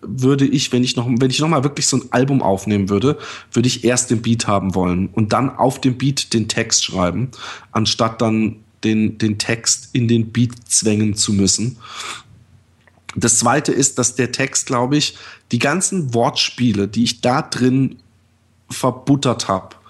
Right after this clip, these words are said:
man könnte es ja mal als Challenge für die Hörer machen. Ich glaub, dass die kein Schwein rausfinden wird, weil es war damals, glaub ich, echt zu so einer Fußball-W M. Ich glaub,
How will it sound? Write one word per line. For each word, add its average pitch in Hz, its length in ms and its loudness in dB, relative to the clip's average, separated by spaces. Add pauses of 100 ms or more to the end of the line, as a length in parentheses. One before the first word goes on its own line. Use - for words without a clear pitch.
(480)
man 117 160 2
könnte 139 200 0
es - 60 2
ja 156 60 2
mal 143 120 2
als - 200 -4
Challenge 131 380 0
für - 180 -2
die 113 160 2
Hörer 117 260 2
machen. 107 380 0 (220)
Ich - 80 -6
glaub, 123 200 0
dass 120 200 0
die - 160 -16
kein 120 320 -2
Schwein 110 600 -2 (140)
rausfinden 104 460 -2
wird, 113 160 -4
weil 117 200 2
es - 200 -2
war 127 180 -2
damals, 131 440 0
glaub 117 180 0
ich, 113 160 -2
echt - 240 -4
zu - 100 -2
so 120 120 -2
einer 107 160 2
Fußball-W 101 680 2
M. 104 220 0
Ich - 120 -2
glaub, 104 300 -2